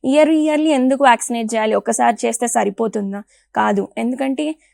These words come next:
ఒకసారి వ్యాక్సినేట్ చేశాక ఈ ఇయర్ అంతా మెల్లిమెల్లిగా యాంటీబాడీస్ అనేది, ఇప్పుడు మనకి ఏదైనా వైరస్ లోపల ఎంటర్ అయితే మన బాడీ అనేది యాంటీబాడీస్ ప్రొడ్యూస్ చేసుకుంటుంది. అయితే ఈ వ్యాక్సినేషన్ కూడా, ఇమ్యునైజేషన్ స్టేటస్ కూడా అంతే.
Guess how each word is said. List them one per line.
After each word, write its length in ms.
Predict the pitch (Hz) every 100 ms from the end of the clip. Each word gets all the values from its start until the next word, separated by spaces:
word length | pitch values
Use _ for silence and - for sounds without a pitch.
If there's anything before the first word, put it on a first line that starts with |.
| _ -
ఒకసారి 480 | 247 247 247 262 285
వ్యాక్సినేట్ 540 | 233 226 247 254 240
చేశాక 440 | 214 220 208 247 -
ఈ 40 |
ఇయర్ 340 | 254 233 247 269
అంతా 280 | 240 226 277
మెల్లిమెల్లిగా 800 | 226 220 262 262 240 240 226 294 - _ -
యాంటీబాడీస్ 720 | 226 247 285 247 247 247 269 -
అనేది, 360 | 214 214 208 - _ _ 208
ఇప్పుడు 220 | 226 254
మనకి 480 | 247 240 240 262 - _ _
ఏదైనా 380 | 226 233 254 269
వైరస్ 560 | 226 208 220 208 202 -
లోపల 360 | 214 202 233 214
ఎంటర్ 340 | 202 220 220
అయితే 280 | 202 - 262
మన 200 | 240 226
బాడీ 400 | 208 208 233 269
అనేది 360 | 214 208 214 311 - - -
యాంటీబాడీస్ 600 | 233 254 269 226 214 269 -
ప్రొడ్యూస్ 460 | 220 190 254 - 220
చేసుకుంటుంది. 540 | 196 - 196 - - - _ _
అయితే 200 | 254 269
ఈ 60 | 285
వ్యాక్సినేషన్ 800 | 240 240 - 285 285 277 269 240
కూడా, 180 | 214 277
ఇమ్యునైజేషన్ 720 | 226 233 240 226 240 240 240
స్టేటస్ 400 | - 220 220 214
కూడా 200 | 214 247
అంతే. 340 | 196 196 -